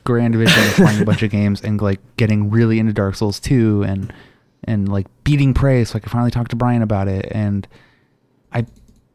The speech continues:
Speaker 1: played, like, ten minutes of Prey, and it makes me really anxious. And I actually don't think I'm,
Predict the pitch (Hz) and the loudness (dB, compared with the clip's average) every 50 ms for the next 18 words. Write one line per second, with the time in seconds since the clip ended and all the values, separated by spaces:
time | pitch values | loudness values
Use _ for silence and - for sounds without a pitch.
0 | _ _ - - 151 151 160 165 170 139 - 147 143 127 120 - - - - - | _ _ -4 -2 0 0 2 0 0 -2 -2 -2 -4 -4 -4 -8 -10 -8 -4 -2
1 | 147 160 170 175 175 170 170 160 - 165 151 - - - 156 147 147 147 147 147 | 0 2 2 2 2 2 0 0 -2 -4 -4 -4 -4 -2 0 2 2 2 2 0
2 | 147 147 135 - _ _ _ _ _ _ _ _ _ _ _ _ _ _ _ _ | 0 -2 -4 -8 _ _ _ _ _ _ _ _ _ _ _ _ _ _ _ _
3 | _ _ _ _ _ _ _ _ _ _ - 131 139 131 131 139 151 - - - | _ _ _ _ _ _ _ _ _ _ -4 -2 -2 0 0 0 -2 -2 -2 0
4 | 233 208 190 185 175 175 - - _ - 127 139 165 160 - - 104 95 95 - | 0 2 2 0 0 -2 -4 -6 _ -6 -4 -2 -2 -2 -2 -4 -4 -4 -4 -6
5 | - 123 120 123 139 - - 185 170 170 170 143 - 160 151 - 156 151 143 139 | -6 -4 -4 -4 -4 -4 -4 -4 -2 -2 -4 -4 -6 -8 -8 -6 -6 -6 -6 -6
6 | 127 - | -8 -10